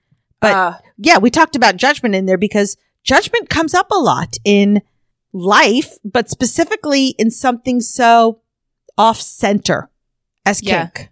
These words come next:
Speaker 2: Yeah, that's true. But, uh, you know, and, and I constantly have to remind you that kink is not a competition after that episode.
Speaker 1: She does, because I just wanna point out that, you know, my birthday episode did really, really, really well.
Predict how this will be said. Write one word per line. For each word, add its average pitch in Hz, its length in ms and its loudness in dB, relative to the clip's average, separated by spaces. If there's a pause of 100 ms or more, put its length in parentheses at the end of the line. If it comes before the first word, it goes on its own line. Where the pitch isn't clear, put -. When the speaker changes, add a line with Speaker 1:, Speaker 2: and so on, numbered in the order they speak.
(120)
Speaker 2:
Yeah, 180 140 -4
that's 170 260 -4
true. 175 200 0 (360)
But, 254 300 0 (100)
uh, 185 100 -6 (140)
you 226 200 -6
know, 240 120 2
and, 220 260 -2
and 208 200 -2
I 208 160 0
constantly 226 560 -4
have 214 200 -2
to 240 100 -2
remind 220 320 -2
you 240 140 -2
that 196 180 0
kink 247 200 -2
is 220 140 -2
not 214 180 2
a 226 40 0
competition 233 680 -4
after 202 300 -4
that 196 180 2
episode. 185 640 -2
Speaker 1:
She - 240 2
does, 185 460 2 (280)
because 190 600 0 (260)
I 196 100 0
just 214 200 -4
wanna 233 160 0
point 226 300 -2
out 277 280 2
that, 208 200 2
you 208 120 2
know, 180 260 2
my 190 240 2
birthday 202 340 0
episode 175 400 -2
did - 200 -6
really, 170 600 2
really, 165 500 0
really 156 340 0
well. 143 260 -6